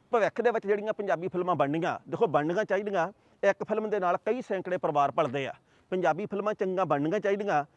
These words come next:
ਪਰ ਜੇਕਰ ਤੁਸੀਂ ਉਹ ਫਿਲਮ ਬਣਾਓਗੇ ਜਿਹੜੀ ਕਿ ਸਾਰੇ ਵਰਗਾਂ ਨੂੰ ਪਸੰਦ ਆਵੇ, ਜੇਕਰ ਪੰਜਾਬ ਦੇ ਕੱਲੇ-ਕੱਲੇ ਵਰਗ ਤੋਂ ਲੈ ਕੇ, ਹਰ ਉਮਰ ਵਰਗ ਤੋਂ ਲੈ ਕੇ, ਸ਼ਹਿਰ ਦੇ ਹਰ ਉਮਰ ਵਰਗ ਤੱਕ, ਵਿਦੇਸ਼ ਦੇ ਵਿੱਚ ਬੈਠੇ ਨੂੰ ਵੀ ਪਸੰਦ ਆਵੇ,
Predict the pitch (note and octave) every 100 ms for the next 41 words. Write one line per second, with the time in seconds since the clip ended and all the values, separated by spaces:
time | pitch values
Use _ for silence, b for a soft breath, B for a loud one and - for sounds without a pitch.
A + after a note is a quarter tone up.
0 | b b F#3+ G#3 G#3+ - _ - A#2+ A#3
1 | C4 - E3+ G#3 F3+ E3 _ _ _ _
2 | _ - C4+ D#4 B3 A#3+ G3 F3 F3+ G#3+
3 | F#3+ - C4 - - E3+ G3+ C#4+ A3+ G3
4 | F#3+ F#3+ F#3+ E3+ F#3 F3 D3+ D3+ D#3 F3
5 | - _ _ b b C3 A3+ - B3+ A3+
6 | G3 E3+ F3 F#3 A3 - B3 C4+ D4+ A#3
7 | A3 G#3 E3+ D#3 - F#3+ D3+ D3 F3 F3+
8 | A3 B3+ G#3+ G3 F3 D#3+ F#3+ F3+ D#3 -
9 | E3+ - F#3 A#3 G#3 F#3+ A3 B3+ G#3 F3
10 | D3+ D3 E3 - - b b D#3+ F#3 G#3+
11 | A3+ A#3+ A3 G#3+ F#3+ - F#3 G3+ F3 F3+
12 | D#3+ D3+ D3